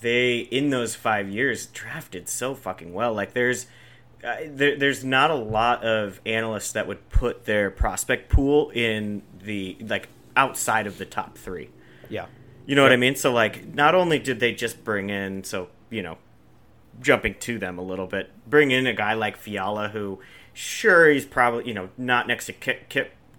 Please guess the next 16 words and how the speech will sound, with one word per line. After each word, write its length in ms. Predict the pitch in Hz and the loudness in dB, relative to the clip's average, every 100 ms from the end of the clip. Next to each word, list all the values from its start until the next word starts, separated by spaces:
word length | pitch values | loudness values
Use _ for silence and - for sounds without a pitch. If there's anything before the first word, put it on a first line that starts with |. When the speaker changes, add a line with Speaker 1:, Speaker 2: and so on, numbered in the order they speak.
| _ | _
Speaker 1:
Kaprizov, 540 | - 113 139 123 107 101 | -16 -4 -4 -2 -2 -2
he's 120 | 101 | -4
probably 240 | - 117 | 0 2
not 140 | 110 101 | 2 -2
gonna 180 | 107 98 | -4 -2
have, 400 | 104 98 95 - | -2 -2 -6 -14
you 100 | 104 | -10
know, 120 | 92 | -8
a 60 | 95 | -8
point 260 | - 107 | -8 -10
per 120 | - 92 | -8 -10
game 520 | - 101 101 98 95 - | -8 -6 -6 -8 -10 -10
like 220 | 104 92 | -8 -8
he 80 | 92 | -10
was 120 | 76 | -4
having. 360 | 127 139 107 | 4 4 4